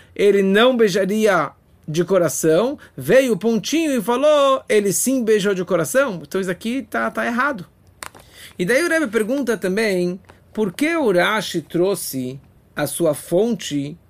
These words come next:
da Braita do Sifri e não trouxe, eh, essa discussão também, que é trazido no Bereshit, no Medrash Rabbah, no Bereshit Rabbah, e assim também é trazido no Avod Rabbi Natan.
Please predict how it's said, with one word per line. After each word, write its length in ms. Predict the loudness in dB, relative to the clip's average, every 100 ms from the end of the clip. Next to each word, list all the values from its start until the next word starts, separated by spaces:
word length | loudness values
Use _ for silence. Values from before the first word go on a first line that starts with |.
| _ _
da 180 | -4 -2
Braita 560 | 0 0 2 0 -2 -4
do 140 | -4
Sifri 600 | -6 -10 -8 -4 -4 -6 _ _ _
e 80 | -2
não 300 | 0 0 0
trouxe, 720 | 0 0 0 -2 -2 -2 -2 -8 _ _ -2
eh, 360 | 2 4 2 0 0
essa 320 | -2 0 -4
discussão 640 | -4 -8 -6 -2 0 0
também, 560 | 0 -2 -2 -2 -6 -10 _ _ _
que 80 | -4
é 60 | 0
trazido 480 | 0 0 0 0
no 100 | 0
Bereshit, 440 | -2 -2 -4 -6 -8
no 140 | -4 0
Medrash 540 | 0 0 0 0 0
Rabbah, 420 | -2 0 0 0
no 120 | -2
Bereshit 440 | -2 -2 -4 -6 -4
Rabbah, 460 | -4 -4 -6 -8 -12 -20 -2
e 80 | 0
assim 180 | 0 0
também 220 | -2 -2
é 20 |
trazido 440 | -2 -2 -2 -2
no 100 | 0
Avod 400 | -2 2 2 2 0
Rabbi 240 | 0 -2
Natan. 520 | -4 -6 -8 -8 -10